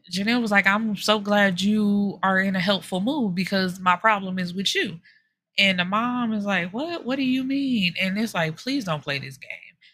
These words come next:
And I made a TikTok where I was duetting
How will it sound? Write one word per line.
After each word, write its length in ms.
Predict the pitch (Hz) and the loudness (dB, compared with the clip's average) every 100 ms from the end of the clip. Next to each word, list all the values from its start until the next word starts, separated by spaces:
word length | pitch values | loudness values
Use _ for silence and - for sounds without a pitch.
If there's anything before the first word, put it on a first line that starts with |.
| _ _ _ _ | _ _ _ _
And 760 | 196 180 165 147 135 95 95 - _ _ _ _ _ _ _ _ _ _ - 214 | 4 6 4 2 0 -2 -6 -12 _ _ _ _ _ _ _ _ _ _ -2 0
I 80 | |
made 220 | 339 349 180 | 2 2 2
a 40 | |
TikTok 720 | - 240 - 190 175 156 - - - _ _ _ _ _ | 0 -2 -2 -2 -2 -4 -8 -14 -16 _ _ _ _ _
where 140 | 175 170 | 2 4
I 40 | |
was 160 | 165 156 | 4 -4
duetting 560 | 196 196 180 170 165 | 0 2 2 -2 -4